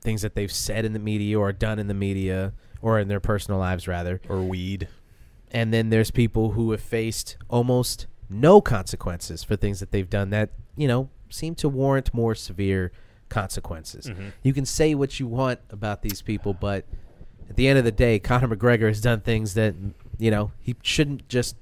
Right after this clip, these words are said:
Speaker 1: be able to roll into the title picture anymore, especially not now, not anymore.
Speaker 2: Yeah.
Speaker 1: Jon Jones is, is a guy who is considered by many to be the greatest martial artist of all time.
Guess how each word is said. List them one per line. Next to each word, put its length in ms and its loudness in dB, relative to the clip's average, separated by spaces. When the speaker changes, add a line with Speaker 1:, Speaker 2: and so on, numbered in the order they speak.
Speaker 1:
be 160 4
able 200 4
to 120 -2
roll 340 2
into 280 -6
the 100 -6
title 320 2
picture 320 0
anymore, 260 -4
especially 840 -2
not 260 -4
now, 380 -6
not 200 2
anymore. 440 -4
Speaker 2:
Yeah. 200 -6
Speaker 1:
Jon 240 8
Jones 320 4
is, 240 -8
is 580 4
a 80 2
guy 580 4
who 260 2
is 200 2
considered 680 0
by 180 4
many 380 -2
to 140 -4
be 140 4
the 120 0
greatest 400 2
martial 400 0
artist 340 -2
of 80 -4
all 140 2
time. 340 -2